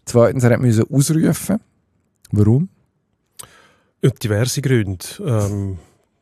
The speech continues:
Speaker 2: es hat Gegner auf der Strecke gehabt, das ärgert
Speaker 1: Das
Speaker 2: mich
Speaker 1: ist
Speaker 2: schon
Speaker 1: sehr
Speaker 2: mal
Speaker 1: ärgerlich.
Speaker 2: grundsätzlich.
Speaker 1: Gut, das kennt man
Speaker 2: Dann,
Speaker 1: ja von
Speaker 2: äh,
Speaker 1: sich selber im Morgenverkehr. Der,
Speaker 2: Ja gut, aber
Speaker 1: das
Speaker 2: er
Speaker 1: andere Fahrzeug.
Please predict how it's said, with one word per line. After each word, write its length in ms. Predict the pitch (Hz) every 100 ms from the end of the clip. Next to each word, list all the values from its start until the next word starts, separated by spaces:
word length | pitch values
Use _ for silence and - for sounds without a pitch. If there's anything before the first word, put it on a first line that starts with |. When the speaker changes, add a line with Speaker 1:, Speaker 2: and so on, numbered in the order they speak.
| _ -
Speaker 2:
es 140 | -
hat 180 | 113 -
Gegner 320 | 127 151 170
auf 100 | 156
der 60 | 156
Strecke 500 | - 143 147 - 156
gehabt, 260 | - 139
das 140 | 117 135
ärgert 320 | 123 127 131
Speaker 1:
Das 140 | 127
Speaker 2:
mich 80 | 120
Speaker 1:
ist 40 | 113
Speaker 2:
schon 80 | 117
Speaker 1:
sehr 140 | 117
Speaker 2:
mal 20 |
Speaker 1:
ärgerlich. 260 | 120 139 -
Speaker 2:
grundsätzlich. 540 | - - - - 135 - - - - -
Speaker 1:
Gut, 140 | 180
das 140 | 165 -
kennt 260 | 131 139
man 80 | 117
Speaker 2:
Dann, 60 | 123
Speaker 1:
ja 60 |
von 140 | 110 107
Speaker 2:
äh, 40 |
Speaker 1:
sich 140 | 113 -
selber 400 | 113 120 113 107
im 100 | 101
Morgenverkehr. 760 | 110 110 107 101 98 85 76 - -
Der, 200 | - - -
Speaker 2:
Ja 200 | 113 117
gut, 320 | 139 143 -
aber 120 | 95
Speaker 1:
das 80 | 98
Speaker 2:
er 60 | 123
Speaker 1:
andere 280 | 135 135 123
Fahrzeug. 720 | 117 113 120 - 113 101